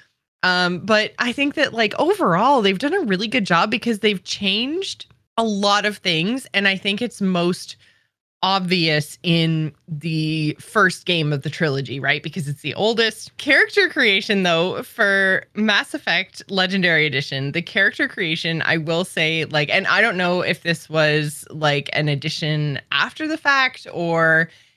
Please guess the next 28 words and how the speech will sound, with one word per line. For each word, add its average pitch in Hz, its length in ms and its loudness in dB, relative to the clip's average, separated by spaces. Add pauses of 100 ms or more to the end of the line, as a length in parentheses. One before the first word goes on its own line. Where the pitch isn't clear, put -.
(160)
if 180 200 -2
it 180 160 0
was, 165 480 2
um, 143 600 0 (340)
like, 156 220 0
I 156 100 2
don't 160 140 2
know, 139 80 -4
carried 180 480 0
through 180 540 2
and 165 600 -2
old 180 480 0
and 165 500 0 (220)
whatever, 180 560 2
but, 175 400 0
um, 151 540 2 (320)
I 208 240 0
played 339 400 -4
through - 340 -2
a 233 80 2
good, 170 460 -2
like, 214 300 0 (340)
hour 208 400 4 (540)
where 185 1000 2 (520)
there 196 300 2
was, 185 280 0
like, 170 540 0 (300)
I, 185 220 0